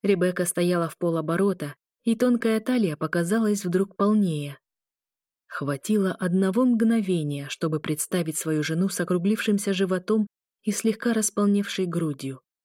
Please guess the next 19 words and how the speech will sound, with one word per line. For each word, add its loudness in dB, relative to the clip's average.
Образ, 0
которым 2
можно 2
любоваться -4
вечно. -8
«Проклятье!» -6
Его 2
шёпот -2
и -4
шелест -2
страниц -2
слился 0
воедино. -2
Может, 2
эта 0
книга 2
даст -4
ему 0
ответ. -6